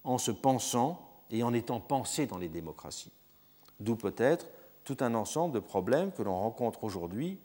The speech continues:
au moment où ce pouvoir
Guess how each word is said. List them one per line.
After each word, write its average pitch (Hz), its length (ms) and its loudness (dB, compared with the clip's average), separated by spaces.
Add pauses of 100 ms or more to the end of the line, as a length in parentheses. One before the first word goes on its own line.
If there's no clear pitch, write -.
au 135 120 0
moment 123 600 2 (520)
où 196 160 4
ce - 160 2
pouvoir 110 720 2